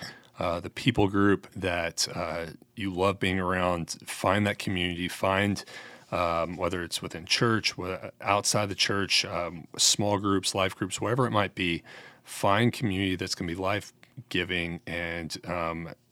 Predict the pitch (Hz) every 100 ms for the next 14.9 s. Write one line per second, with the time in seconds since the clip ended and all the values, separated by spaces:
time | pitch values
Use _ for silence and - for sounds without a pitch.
0 | _ - 90 87 85 85 92 82 82 82
1 | 85 - - - - - - - - 147
2 | 135 120 - 98 92 92 87 - 95 95
3 | 90 - 95 90 90 - 101 - 120 98
4 | 95 90 - - 107 92 85 110 - 110
5 | 101 92 87 - 92 87 90 - - -
6 | - - 98 - 110 101 98 90 - -
7 | - - _ 160 95 95 92 - 107 92
8 | - 127 104 98 90 - 110 117 113 117
9 | - 117 - 120 107 98 98 87 123 110
10 | 98 98 - 90 82 82 - _ - 123
11 | 151 147 147 120 - 92 90 - 95 90
12 | 87 95 95 95 95 95 - 110 98 -
13 | 98 95 98 92 95 113 107 101 101 98
14 | 95 117 113 107 - 90 95 80